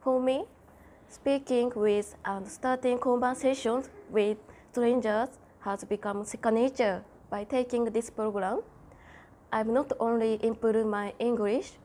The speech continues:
but I've enriched my life. Here is what I realized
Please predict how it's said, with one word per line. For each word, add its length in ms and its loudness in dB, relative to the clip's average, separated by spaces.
but 260 -6
I've 280 0
enriched 540 2
my 280 0
life. 280 2
Here 260 0
is 340 -2
what 300 -2
I 140 0
realized 680 2